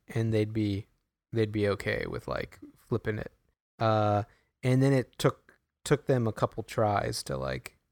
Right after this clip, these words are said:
you know, till you got it flipped back up the first time. I think you could also do it. The other thing you could do is, like, uh, it was easier to flip yourself back up if you took the, uh, uh, what's it called? The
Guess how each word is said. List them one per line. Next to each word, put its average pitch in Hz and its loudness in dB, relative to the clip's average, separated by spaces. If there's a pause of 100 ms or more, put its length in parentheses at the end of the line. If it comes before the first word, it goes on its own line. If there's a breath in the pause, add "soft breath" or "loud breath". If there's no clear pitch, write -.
(140)
you 117 -2
know, 120 -6 (480)
till 131 0
you 110 0
got 110 2
it - -10
flipped - -4
back 107 0
up 107 -2
the 113 -12
first - -8
time. - -8 (640)
I 170 4
think 214 2
you 269 0
could - 4
also 170 4
do 156 6
it. - 4 (360 soft breath)
The 147 4
other 185 6
thing 202 2
you 196 2
could 170 0
do 156 4
is, 139 2
like, 123 2 (520 soft breath)
uh, 117 2
it 123 2
was 123 2
easier 165 2
to 151 2
flip - -2
yourself 127 2
back 113 2
up 143 2
if 123 -4
you 113 -4
took - -4
the, 107 2 (540)
uh, 107 -2
uh, - -6
what's - -8
it - -10
called? - -6
The - -6